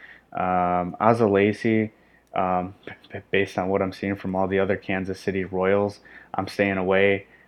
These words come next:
Uh, clearly, they're getting brought up when they're not ready, and when it looks like they are ready, the statistics aren't translating to the majors. So it's one of those, I would wait and see it before I invest in it. Um,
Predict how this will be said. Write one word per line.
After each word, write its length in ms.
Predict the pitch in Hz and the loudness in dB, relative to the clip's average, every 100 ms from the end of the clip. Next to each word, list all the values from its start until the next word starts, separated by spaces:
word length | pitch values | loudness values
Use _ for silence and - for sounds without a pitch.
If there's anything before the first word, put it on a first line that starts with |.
| - | -6
Uh, 280 | 92 92 92 | -2 -2 -2
clearly, 480 | - 107 104 101 | 2 4 6 4
they're 200 | 98 98 | 4 2
getting 240 | 92 95 92 | 0 -2 0
brought 260 | 92 90 92 | 2 4 4
up 280 | 92 - | 2 0
when 140 | 95 90 | -6 -4
they're 120 | 90 | -2
not 240 | 95 87 | 0 -2
ready, 460 | 90 95 98 98 90 | 2 2 2 0 0
and 220 | 92 92 | -2 -2
when 120 | 92 | -4
it 120 | 92 80 | -4 -4
looks 220 | 95 - | -4 -4
like 140 | 92 | -4
they 140 | 90 90 | 0 2
are 180 | 95 | 4
ready, 460 | 107 113 117 120 113 - - _ _ | 6 6 6 4 2 -8 -20 _ _
the 520 | 95 92 90 90 87 - _ _ _ _ | 2 4 4 2 0 -8 _ _ _ _
statistics 640 | _ - 98 113 104 107 98 | _ 0 2 0 2 2 2
aren't 200 | 101 92 | 0 0
translating 720 | - 95 92 98 98 98 101 | 0 -2 0 0 0 0 -2
to 120 | 92 90 | -6 -8
the 100 | 87 | -6
majors. 600 | 90 95 101 104 104 - - - - | -4 -4 0 0 -2 -8 -20 -20 -20
So 320 | - 104 92 92 | -2 2 4 4
it's 200 | 98 - | 0 2
one 140 | 113 | 4
of 100 | 107 | 6
those, 380 | 104 104 101 - - | 6 6 4 0 4
I 180 | 98 | 6
would 340 | 101 101 98 - - | 6 4 0 -6 -2
wait 260 | 101 98 | 2 2
and 140 | 98 92 | -2 -8
see 280 | - 98 95 | -8 -2 -2
it 160 | 101 | -2
before 480 | 95 - - 92 92 | -6 -8 -4 0 2
I 240 | 90 90 | 4 2
invest 560 | 87 92 90 - 90 - _ - | -2 -6 -6 -4 -4 -8 _ -6
in 120 | 104 | -2
it. 220 | 104 - - _ _ _ _ _ _ _ - | -2 -4 -8 _ _ _ _ _ _ _ -8
Um, 500 | 95 92 87 87 90 | -4 -2 -2 -4 -8